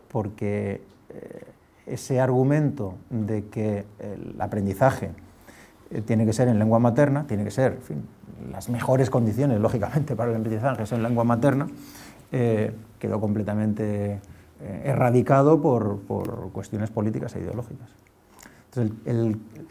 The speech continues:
yo creo que sí, el caso catalán es especialmente sangrante en, en, en España. Por el caso vasco es un poco distinto, es mixto y, y tal. Y, y el otro día, precisamente, hablando con,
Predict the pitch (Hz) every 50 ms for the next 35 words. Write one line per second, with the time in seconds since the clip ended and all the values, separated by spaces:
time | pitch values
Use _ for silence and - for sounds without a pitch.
0 | - 120 113 123 160 180 - 202 175 165 120 - 131 - - 139 113 104 107 131
1 | 165 135 104 104 - - - 113 120 117 104 - - - - 101 101 110 107 101
2 | 104 95 98 95 95 - - - - 110 110 101 98 92 95 101 107 110 - -
3 | - - 117 - - - - 117 107 92 107 - - 113 117 117 - - - 143
4 | 139 - - 135 131 131 127 131 127 131 - 123 - - - 131 117 120 127 135
5 | 127 131 - 185 160 143 143 151 135 107 110 135 143 139 143 - - - 139 139
6 | 139 135 127 113 104 101 98 95 92 - - 117 101 104 92 90 - - - -
7 | - - - - - - - - - - _ _ _ _ _ _ - - 139 131
8 | 127 123 120 120 117 117 110 110 110 110 107 104 104 104 98 - - - - -
9 | - _ _ - - 277 214 226 220 220 - - - - - - - - - -
10 | - - - - 147 143 139 139 156 156 156 151 147 147 143 143 120 117 110 113
11 | 117 117 123 131 131 131 135 131 127 131 127 123 123 123